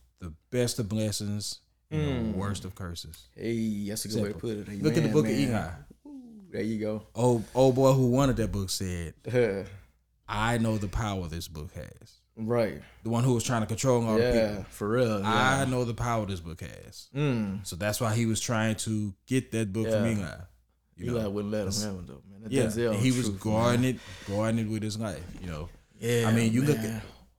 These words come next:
Speaker 1: it just depends. Like, you can
Speaker 2: I
Speaker 1: use
Speaker 2: mean
Speaker 1: that to manipulate. You know, we're, let's call it like
Speaker 2: And
Speaker 1: it is. We're both married men, you know, who love our wives,
Speaker 2: Mm-hmm.
Speaker 1: you know. Um, in Corinthians, you know, it talks about,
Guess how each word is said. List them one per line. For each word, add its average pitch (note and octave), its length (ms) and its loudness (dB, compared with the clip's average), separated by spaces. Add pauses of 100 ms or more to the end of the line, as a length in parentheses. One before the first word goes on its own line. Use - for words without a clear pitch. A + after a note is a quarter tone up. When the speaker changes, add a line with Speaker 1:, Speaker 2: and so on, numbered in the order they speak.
(180)
Speaker 1:
it - 80 -20
just A#2 180 -6
depends. D3+ 500 -2
Like, F#2+ 220 -4
you C3 100 -2
can C3 220 0
Speaker 2:
I - 20 2
Speaker 1:
use G#2 240 2
Speaker 2:
mean D3+ 100 2
Speaker 1:
that D3+ 120 -2
to C#3 100 -4
manipulate. C3 720 -4
You A2 140 -8
know, G#2 160 -2
we're, A2+ 220 0 (720)
let's E3 120 -4
call F#3 160 2
it - 20 2
like E3 140 4
Speaker 2:
And E3+ 80 2
Speaker 1:
it E3 80 4
is. G#2 120 -2
We're C3 100 2
both B2 240 0
married B2 300 2
men, A#2 200 -6 (440)
you F2 80 -18
know, E2+ 180 -6 (300)
who G#2 100 -14
love G#2 240 -2
our G2+ 140 -2
wives, G2+ 460 -6
Speaker 2:
Mm-hmm. C#3 220 -4
Speaker 1:
you C#3+ 80 -4
know. E2+ 220 -6 (840)
Um, F2 560 -6 (840)
in G2+ 80 -10
Corinthians, G2+ 720 0 (100)
you G2+ 80 -12
know, F2+ 240 -6
it F2+ 100 -10
talks A2+ 300 -6
about, F2+ 720 -4